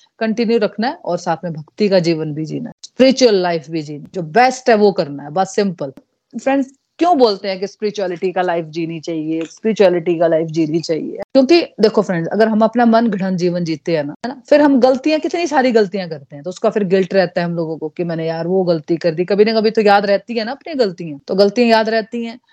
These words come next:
तो फिर हम क्या होता है, हम लो फेज में चले जाते हैं, है ना, वो एनर्जी खत्म हो जाती है, है ना। लेकिन अगर हम एक right वे में जीवन जीते हैं, स्पिरिचुअल लाइफ जीते हैं, है ना, तो हमें फिर जो एनर्जी है ना,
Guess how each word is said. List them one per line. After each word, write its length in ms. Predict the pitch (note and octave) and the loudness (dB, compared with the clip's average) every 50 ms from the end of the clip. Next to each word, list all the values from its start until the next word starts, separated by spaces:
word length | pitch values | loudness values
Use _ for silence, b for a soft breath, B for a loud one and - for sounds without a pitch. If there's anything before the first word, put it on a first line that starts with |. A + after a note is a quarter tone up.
| _ _ _ - | _ _ _ -10
तो 60 | A3 | -6
फिर 180 | G#3 A3+ G#3+ G3+ | 0 0 0 0
हम 180 | G3+ G3 F#3+ | 0 -6 -4
क्या 120 | F3 G3+ F#3+ | -2 -2 -2
होता 140 | F3+ G3+ | -2 -4
है, 60 | G3 G3 | -4 -4
हम 80 | F#3+ F#3 | -2 0
लो 220 | F#3 G3 G#3 G#3 | 2 2 2 2
फेज 280 | G3+ - F#3 F3+ E3 - F#3 | 2 0 0 0 0 -4 -6
में 80 | E3+ | -6
चले 200 | D#3+ E3+ D#3 D#3 | -6 -6 -6 -4
जाते 300 | D3+ D3 C#3 - - - | -6 -6 -8 -10 -16 -16
हैं, 120 | - D#3 D#3+ _ - | -16 -16 -16 _ -12
है 60 | F#3+ | -10
ना, 140 | G3+ - - - | -10 -10 -10 -2
वो 120 | E3 E3 - | 0 2 4
एनर्जी 440 | F#3+ G3+ A3 A#3 A#3+ G#3+ G3+ B3+ A3+ | 4 6 4 4 4 4 4 2 2
खत्म 280 | - A3 - G#3+ G3 | 2 0 0 0 0
हो 100 | F#3 E3+ | 2 2
जाती 360 | E3 D#3+ D3 D3 - - D3 D3 | 0 0 -2 -4 -6 -8 -8 -8
है, 60 | D#3+ | -8
है 180 | D#3+ - - A3+ | -12 -12 -14 -14
ना। 60 | B3 _ - G#3 | -14 _ -6 -2
लेकिन 300 | G#3 G3+ - A#3+ A3+ - - | -2 2 2 0 0 2 0
अगर 200 | A#3 A3+ A#3+ A#3+ | 4 4 4 4
हम 200 | A#3 A#3 A#3 A#3+ | 4 2 2 2
एक 280 | A#3 A#3+ A#3+ - B3 A#3 _ - G3 | 2 2 2 0 -4 -4 _ -6 -2
right 320 | A3+ A#3+ C4+ C#4+ C#4 C4+ | 0 2 2 2 0 -2
वे 180 | A3+ B3+ B3 A#3+ | -2 0 0 0
में 140 | A#3 A3 F#3+ | 0 -2 -4
जीवन 340 | F#3+ G3+ F#3 F3+ F3+ F3 D#3 | -4 -6 -6 -6 -8 -10 -10
जीते 360 | D#3 D3 _ - D#3+ D#3 D3+ | -10 -12 _ -8 -8 -6 -6
हैं, 320 | D3+ D3 D3 D3+ F3 G3 | -6 -8 -8 -6 -6 -6
स्पिरिचुअल 480 | G3 - - A#3 C4 - - C4 A#3+ A3+ | -6 -4 -2 -2 -2 2 4 4 4 6
लाइफ 200 | G3+ F#3+ F#3+ E3+ | 4 2 0 -2
जीते 400 | D#3 E3+ D#3 - - D#3+ D#3 D3 | -6 -8 -8 -8 -8 -6 -6 -6
हैं, 120 | C#3+ - | -8 -10
है 540 | - - _ _ _ _ _ _ _ - A3+ | -14 -18 _ _ _ _ _ _ _ -12 -10
ना, 120 | C4+ D4 b b b b _ - | -10 -10 b b b b _ 2
तो 60 | C4+ | 4
हमें 200 | C#4 B3+ A#3+ C4+ | 4 6 4 4
फिर 260 | C#4 - D4+ D4 - - - _ - - | 4 2 0 0 -2 -4 -8 _ -8 -6
जो 180 | A3 C4 C#4 - - | -2 0 2 4 4
एनर्जी 440 | B3 A#3 B3 B3+ B3 A3 B3+ C#4+ C4+ | 4 4 4 2 2 0 -2 0 0
है 100 | A#3 G3+ | 0 -2
ना, 120 | G#3 A3+ | -4 -8